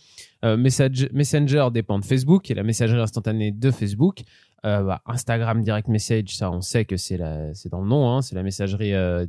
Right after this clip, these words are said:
instantanée d'Instagram. Et WhatsApp, c'est une messagerie instantanée indépendante qui est, euh, qui fonctionne indépendamment des deux autres, qui fonctionne avec seulement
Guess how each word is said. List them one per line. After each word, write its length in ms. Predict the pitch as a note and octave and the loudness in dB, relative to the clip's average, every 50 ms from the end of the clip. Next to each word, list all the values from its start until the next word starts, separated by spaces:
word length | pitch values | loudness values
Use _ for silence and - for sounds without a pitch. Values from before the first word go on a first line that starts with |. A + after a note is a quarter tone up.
| - - | -6 -8
instantanée 400 | A2+ G#2+ - - G2 G#2 G2 F#2+ | -8 -8 -6 -6 -4 -4 -4 -4
d'Instagram. 480 | E2+ F#2 - - A2 B2 C#3+ D#3 F3 - - _ _ - - _ _ | -4 -4 -4 -4 0 0 2 0 0 -2 -8 _ _ -20 -20 _ _
Et 140 | - A3 A3+ | -6 -2 2
WhatsApp, 460 | F#3+ E3+ C#3 B2+ - - D#3 E3 E3+ - | 4 4 2 2 0 0 0 0 0 -4
c'est 380 | - - - C3+ C#3+ D#3+ - - | -10 -6 -2 2 2 2 2 0
une 340 | - B2+ A#2+ A#2 A2 G#2+ G#2 | 0 2 2 4 4 4 4
messagerie 440 | G#2+ G#2+ G#2+ - - A2 G2+ A2 A#2 | 4 2 0 0 0 0 0 0 -2
instantanée 500 | G#2+ G#2+ - G#2 - G2+ G#2 C3 C3+ - - | -2 -2 -4 -4 -4 -2 -2 -2 -2 -2 -2
indépendante 720 | C#3+ C3+ C3 B2+ - - G2+ G2 A2 C#3+ F3 D#3+ - - | 0 2 2 2 2 2 -2 0 0 0 0 -2 -4 -8
qui 220 | - A2 G2+ F#2+ | -6 -4 -2 0
est, 40 | F#2+ | 0
euh, 120 | F#2 F#2 | 0 -2
qui 140 | F#2 - G#2 | -2 -4 -8
fonctionne 400 | - - G#2+ - - B2 A#2 A2 - | -4 -4 -6 -2 0 0 0 0 0
indépendamment 840 | - C3+ C#3 C3 C3 B2 A#2+ - B2 B2 A#2+ A#2+ A#2+ A#2+ B2 A#2 A2+ | -2 -2 0 2 2 0 2 2 2 2 4 2 2 2 2 2 2
des 140 | A2 C#3+ D#3+ | 2 0 2
deux 240 | D3 B2+ A2 G#2 A2+ | 2 2 2 4 2
autres, 320 | C#3 D#3+ - - - B2+ - | 2 0 0 -6 -12 -16 -12
qui 120 | - - | -10 -6
fonctionne 360 | G2+ A2 G#2+ G2+ - A2+ G2+ | -2 -2 -2 -2 0 -2 -2
avec 320 | F#2+ F2 F2 F2+ - - - F2 | -2 -4 -6 -8 -10 -12 -14 -12
seulement 520 | F#2+ - - A#2+ A#2 A2+ A2 G#2+ F2+ - | -6 0 2 2 4 4 2 0 0 -4